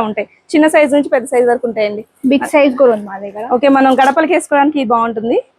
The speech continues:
Speaker 1: గడపలకి వేసుకోవడానికి ఇది బాగుంటుంది. పెద్ద సైజులు కూడా ఉన్నాయి కావాలంటే. అలాగే ముగ్గు బాటిల్స్ కూడా ఉంటాయండి, కాకపోతే ఇప్పుడు సీజన్ కాదు, but just, just నార్మల్ గా ఇక్కడ ఉంటాయని చూపిస్తున్నాం
Speaker 2: ఇంకా
Speaker 1: కానీ
Speaker 2: అట్ట టైప్ లో కూడా ముగ్గు
Speaker 1: అట్ట టైప్ లో
Speaker 2: ఉంటుంది.
Speaker 1: కూడా ఉంటాయి. మ్యాట్స్ కూడా బాగా చాలా వెరైటీస్ ఉంటాయండి, ఊలతో ఉంటాయి, ఇలా ఉంటాయి.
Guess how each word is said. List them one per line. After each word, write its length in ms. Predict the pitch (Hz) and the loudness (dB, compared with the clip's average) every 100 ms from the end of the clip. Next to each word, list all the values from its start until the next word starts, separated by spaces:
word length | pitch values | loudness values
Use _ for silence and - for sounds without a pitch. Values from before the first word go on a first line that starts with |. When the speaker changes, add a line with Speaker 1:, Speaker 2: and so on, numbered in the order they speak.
| _ _ _ _ _ - | _ _ _ _ _ -2
Speaker 1:
గడపలకి 340 | 262 262 285 277 | 0 2 2 2
వేసుకోవడానికి 420 | 262 269 254 247 226 | 0 0 0 0 -2
ఇది 80 | 226 | -2
బాగుంటుంది. 400 | 220 220 220 330 294 | -4 -4 -4 -2 0
పెద్ద 100 | 240 269 | 0 2
సైజులు 220 | 247 233 | 2 4
కూడా 100 | 240 226 | 2 0
ఉన్నాయి 180 | 214 220 | -2 0
కావాలంటే. 340 | 220 220 220 277 | 0 0 0 2
అలాగే 240 | 294 381 508 _ _ - | 4 2 -4 _ _ -6
ముగ్గు 160 | 269 277 | -4 -2
బాటిల్స్ 300 | 277 285 330 330 | 0 0 -2 0
కూడా 100 | 311 254 | 2 2
ఉంటాయండి, 380 | 226 214 214 226 _ | 0 -4 -6 -10 _
కాకపోతే 280 | 247 247 294 302 | -6 -2 0 0
ఇప్పుడు 180 | 254 - | -2 0
సీజన్ 240 | 277 330 311 | 2 4 4
కాదు, 160 | 285 370 - - - - | 2 0 -6 -16 -12 -4
but 120 | 262 - | -2 0
just, 180 | 247 247 220 | 0 0 0
just 180 | 262 269 | -2 2
నార్మల్ 260 | 269 277 302 | 2 4 4
గా 40 | 302 | 4
ఇక్కడ 140 | 269 | 4
ఉంటాయని 280 | 262 285 277 | 4 2 2
చూపిస్తున్నాం 340 | 254 254 254 254 | 2 -2 -2 0
Speaker 2:
ఇంకా 120 | 269 | 0
Speaker 1:
కానీ 120 | 254 | 0
Speaker 2:
అట్ట 120 | - 269 | -2 -2
టైప్ 180 | 269 254 269 | 0 -2 0
లో 60 | 254 | 0
కూడా 100 | 247 240 | 0 -2
ముగ్గు 100 | 233 | -2
Speaker 1:
అట్ట 80 | 247 262 | 0 2
టైప్ 0 | |
లో 60 | |
Speaker 2:
ఉంటుంది. 180 | 254 247 | 2 2
Speaker 1:
కూడా 100 | 247 240 | 2 2
ఉంటాయి. 180 | 294 349 294 | 4 4 4
మ్యాట్స్ 260 | 339 381 339 | 2 0 0
కూడా 100 | 392 - 214 | -2 -2 -2
బాగా 260 | 254 285 339 339 | 2 2 2 0
చాలా 240 | 262 285 359 | 2 2 2
వెరైటీస్ 260 | 320 294 233 | 2 0 -4
ఉంటాయండి, 340 | 262 247 233 240 _ _ _ - - | -2 -2 -2 -8 _ _ _ -12 0
ఊలతో 260 | 311 320 320 285 | 2 4 2 2
ఉంటాయి, 240 | 277 269 247 | 2 -2 0
ఇలా 120 | 269 285 269 | 2 2 2
ఉంటాయి. 240 | 269 269 | 0 -4